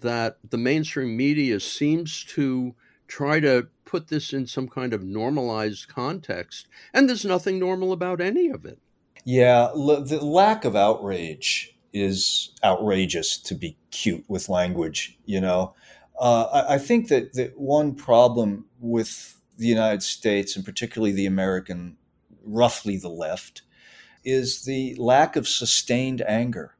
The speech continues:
Speaker 2: You know, we, we don't seem to be able to sustain our rage. January sixth, I watched people with Confederate flags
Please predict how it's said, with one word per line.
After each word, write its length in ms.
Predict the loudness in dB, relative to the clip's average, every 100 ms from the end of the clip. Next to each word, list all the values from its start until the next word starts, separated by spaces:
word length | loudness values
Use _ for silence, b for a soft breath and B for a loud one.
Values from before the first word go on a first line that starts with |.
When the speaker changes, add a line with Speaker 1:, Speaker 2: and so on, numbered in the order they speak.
| _
Speaker 2:
You 200 | -6 0
know, 180 | 2 2
we, 200 | 0 -2
we 140 | -4 2
don't 420 | 4 4 2 -6
seem 260 | -2 0
to 80 | 0
be 220 | -2 -2
able 300 | 2 2 2
to 160 | -2 -4
sustain 720 | -4 -4 -4 -2 0 0 2
our 200 | 0 0
rage. 680 | -2 -2 -2 -2 -6 -10 -12 b b b -8
January 480 | 4 6 8 6 4
sixth, 680 | 2 2 2 2 -4 -10 _ _ 4
I 160 | 6
watched 440 | 8 8 6 2 -4
people 280 | -2 2 2
with 200 | 0 -4
Confederate 640 | -10 -2 2 4 2 -2
flags 500 | -6 0 0 0 -4